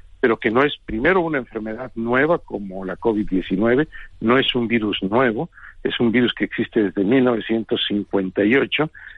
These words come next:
el primer caso fue diagnosticado en mil novecientos setenta en la República Democrática del Congo, es endémico en África Occidental, tiene como reservorio a, a roedores y a,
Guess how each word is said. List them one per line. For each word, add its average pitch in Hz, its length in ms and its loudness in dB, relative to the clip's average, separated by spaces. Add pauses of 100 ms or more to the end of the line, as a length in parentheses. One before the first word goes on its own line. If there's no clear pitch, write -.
(200)
el 113 200 2
primer 110 360 2
caso 113 300 -2
fue 113 140 0
diagnosticado 104 600 -2
en 107 80 -2
mil 110 120 -4
novecientos 104 520 -4
setenta 117 480 -2
en 101 80 -2
la 95 60 -2
República 101 480 0
Democrática 95 640 0
del 95 140 0
Congo, 120 400 -2 (600)
es 151 240 2
endémico 135 880 0 (400)
en 120 200 2
África 113 440 -2
Occidental, 107 760 0 (560)
tiene 139 320 0
como 120 220 -6
reservorio 113 800 -2
a, 104 100 -4 (200)
a 113 120 -2
roedores 113 640 0 (220)
y 104 240 -2
a, 101 400 -2